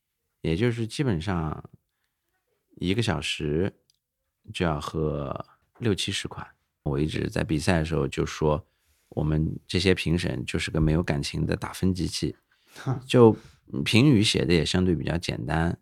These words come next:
Speaker 1: 就只能写一些关键点，然后呢，把分数打掉，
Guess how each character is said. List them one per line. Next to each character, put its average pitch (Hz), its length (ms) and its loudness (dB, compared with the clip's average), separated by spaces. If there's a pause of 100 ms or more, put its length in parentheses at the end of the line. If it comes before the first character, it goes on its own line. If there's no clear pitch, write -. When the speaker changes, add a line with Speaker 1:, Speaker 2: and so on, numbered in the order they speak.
(140)
Speaker 1:
就 82 140 -4
只 - 140 -8
能 73 180 0
写 - 160 -2
一 - 60 -4
些 82 120 -2
关 95 220 0
键 101 180 0
点， - 280 -8 (420)
然 - 180 0
后 87 120 0
呢， 76 100 0
把 76 100 -6
分 87 220 -2
数 87 100 -2
打 76 160 -4
掉， 82 320 -2